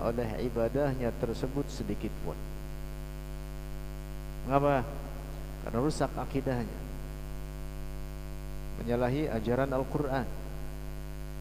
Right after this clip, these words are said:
di mana Al-Quran menetapkan bahwa Allah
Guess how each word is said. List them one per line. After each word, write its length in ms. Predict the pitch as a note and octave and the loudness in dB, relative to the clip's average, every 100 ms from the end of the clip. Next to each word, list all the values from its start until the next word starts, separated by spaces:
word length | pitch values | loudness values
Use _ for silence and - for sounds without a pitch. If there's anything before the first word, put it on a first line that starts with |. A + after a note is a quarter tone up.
| - - A2+ | -4 -2 0
di 20 | |
mana 220 | A#2+ B2+ | 2 4
Al-Quran 480 | A#2+ - C3+ A#2 A#2+ A#2 | 2 2 2 2 0 2
menetapkan 720 | A#2 - A2+ - C3 D3+ F3+ - - - - - | 0 2 0 2 4 4 2 -2 -4 -4 -4 0
bahwa 320 | A2+ A2+ G2+ | 2 2 2
Allah 800 | A2 A2 B2+ C#3+ D#3+ F3 C3+ | 2 4 4 6 6 4 4